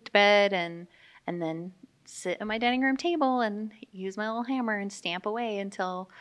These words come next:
one or two o'clock in the morning, and then get up at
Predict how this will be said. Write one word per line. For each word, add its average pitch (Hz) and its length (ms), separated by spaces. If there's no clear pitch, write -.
one 180 180
or 185 80
two 196 140
o'clock 196 320
in 208 60
the 202 60
morning, 202 400
and 175 120
then 170 260
get 160 220
up 196 220
at 202 220